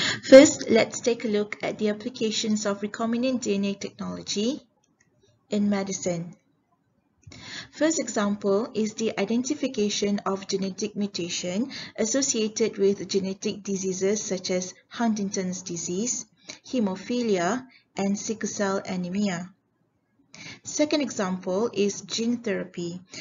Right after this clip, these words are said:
which is introductions of genes into an afflicted individual for therapeutic purposes. For example, the use of modified viral vectors to treat hemophilia B patients.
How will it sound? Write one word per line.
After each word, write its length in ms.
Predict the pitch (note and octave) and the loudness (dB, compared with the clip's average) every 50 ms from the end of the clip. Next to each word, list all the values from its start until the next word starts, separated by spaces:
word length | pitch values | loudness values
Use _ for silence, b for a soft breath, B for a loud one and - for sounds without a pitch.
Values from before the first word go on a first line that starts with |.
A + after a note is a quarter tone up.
| B B - | B B 0
which 200 | A3 A3+ A3 A#3+ | 2 2 2 2
is 160 | A#3 - - | 0 -2 -2
introductions 800 | C4 D4 D4+ D4+ D4+ B3+ - - - - - B3 A#3+ A3+ - | -2 -2 -2 -2 -2 -2 -2 -2 -2 -2 0 0 0 0 0
of 160 | A3 G3 F#3+ F#3 | -2 -4 -2 -2
genes 420 | - G#3+ G3+ F#3 G3 A3 - - - | -2 0 0 0 0 -2 -4 -4 -2
into 340 | A#3 A3+ A3+ A3+ - A#3+ A3+ | 0 0 0 0 -2 0 0
an 160 | A#3 A3+ G#3+ | 2 2 2
afflicted 580 | G#3 G#3+ - - C4+ C4+ - - C#4 C4+ C4+ - - | 0 -2 -4 -6 -6 -6 -4 -4 -2 -2 -2 -2 -2
individual 760 | A3+ A3 G#3+ A3+ A3+ G3+ G#3+ G#3 F#3+ - F#3+ F#3 F#3 F#3 | 0 0 0 0 0 -2 -2 -2 -2 -2 -2 -2 -2 -2
for 300 | F#3 - - F3+ F3 F3 | -4 -4 -6 -6 -6 -6
therapeutic 760 | F3 - G3 F3+ F3+ F3+ F3+ - A3 G#3+ G#3+ - A#3 - - | -6 -6 -6 -6 -6 -8 -6 -6 -6 -6 -4 -6 -8 -8 -6
purposes. 800 | - C4+ B3+ C4 - G3+ - - F#3 F3 F3+ - - - - - _ _ B B B B B B B B B | -4 -4 -2 -2 -2 -4 -2 -2 -2 -2 -2 -4 -6 -8 -10 -14 _ _ B B B B B B B B B
For 100 | - C4 | -2 0
example, 760 | B3 G#3+ - - F#3 F3+ F#3 F#3 - F#3+ F#3+ A3 D4+ - B B B B B _ | 0 0 -2 -4 -4 -4 -6 -6 -4 -2 -2 -2 -2 -4 B B B B B _
the 80 | - C4 | 0 0
use 340 | B3 A3+ C4+ D4+ F4 E4+ - | 2 2 2 2 2 2 2
of 240 | - A#3+ B3 - - | 0 0 0 0 0
modified 680 | A3 A3+ A#3 G#3 A3+ A3 - A3+ A3+ A3 A3+ A3+ A3 | 0 0 0 0 -2 -2 -2 0 2 2 0 0 -4
viral 440 | - F#3+ A3 A3+ A#3 B3+ C#4 C#4 C4 | -6 -4 -2 0 0 0 0 -2 -2
vectors 560 | A#3 G3+ - - - - A3 G#3+ G#3 G3+ - - | -4 -4 -4 -4 -4 -2 0 0 0 0 -4 -6
to 100 | - G3+ | -8 -8
treat 320 | - - - G#3+ G#3 G3+ | -8 -4 -2 -2 -2 -2
hemophilia 840 | G3+ - - G#3 G3 G3 G3 G3 F#3+ - G3+ F#3+ F#3 F3+ F3+ F3 F3 | -4 -6 -4 -2 -2 0 -2 -2 -2 -2 -2 0 0 0 -2 -4 -4
B 200 | - F3 F3 E3+ | -6 -8 -8 -8
patients. 840 | - - A3+ A3+ A3 - - G3 F3+ E3+ E3+ E3+ - - - - | -4 -4 -2 -2 0 0 -2 -2 -2 -2 -4 -8 -10 -12 -14 -14